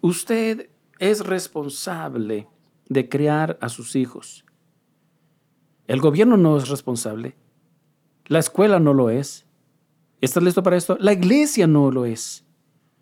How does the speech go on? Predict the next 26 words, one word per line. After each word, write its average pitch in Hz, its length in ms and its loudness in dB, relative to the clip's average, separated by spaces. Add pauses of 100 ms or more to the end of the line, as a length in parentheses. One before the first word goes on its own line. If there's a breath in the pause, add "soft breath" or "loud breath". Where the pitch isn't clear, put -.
(960)
No 175 100 2
podríamos 220 400 4
criar 202 200 2
a 190 40 -6
tus 156 160 -2
hijos 196 160 0
en 165 60 2
los 143 100 2
caminos 165 240 4
del 156 100 4
Señor, 175 460 0 (340 soft breath)
aunque 147 260 2
quisiéramos, 165 460 2
no 165 80 6
los 208 140 2
vemos 269 220 2
lo 185 60 2
suficiente. 120 680 -6 (240)
La 143 140 -4
persona 175 380 0
promedio 185 440 4
que 160 140 0
viene 175 240 4
a - 20 6
esta 165 200 0
iglesia 165 480 2